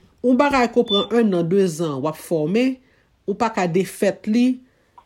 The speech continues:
lan yon semèn, de semèn, kat semèn. Li pran de tan. Kò al pran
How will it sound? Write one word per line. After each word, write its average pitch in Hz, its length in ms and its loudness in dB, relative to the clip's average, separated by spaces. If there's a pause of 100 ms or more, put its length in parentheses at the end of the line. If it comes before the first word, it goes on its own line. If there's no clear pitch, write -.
lan 180 200 -2
yon 185 140 -4
semèn, 175 440 0
de 165 120 2
semèn, 170 400 -2
kat - 300 -6
semèn. 127 500 -2 (1000)
Li 170 160 -4
pran 175 200 -2
de 151 140 -2 (200)
tan. 180 220 -2 (580)
Kò 226 140 6 (260)
al 254 240 2
pran 208 360 0